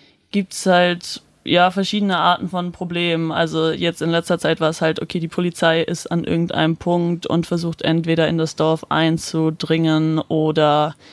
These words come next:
versucht gerade irgendwie eine Struktur zu räumen oder so in, so Dinge in der Art. Genau. Und ja, das ist natürlich irgendwie auch anstrengend,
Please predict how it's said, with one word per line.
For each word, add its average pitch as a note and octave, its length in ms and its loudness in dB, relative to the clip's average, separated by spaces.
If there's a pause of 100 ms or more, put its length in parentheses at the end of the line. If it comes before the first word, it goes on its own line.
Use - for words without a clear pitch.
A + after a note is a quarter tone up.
(220)
versucht E3+ 500 -4
gerade D#3+ 580 2
irgendwie E3 680 -2
eine E3 240 0
Struktur F#3 500 -2
zu - 160 -2
räumen D#3+ 760 2
oder D#3 720 0 (540)
so D#3+ 320 0
in, D#3+ 180 2
so E3 360 0
Dinge D#3+ 440 -2
in D#3 100 0
der D3+ 120 0
Art. D#3+ 400 -2 (400)
Genau. D3+ 400 -2 (1120)
Und E3+ 920 0 (920)
ja, E3+ 220 2 (160)
das E3+ 200 -2
ist E3+ 120 -8
natürlich E3+ 420 -4
irgendwie E3+ 640 -2 (840)
auch F3+ 160 0
anstrengend, D#3+ 720 -2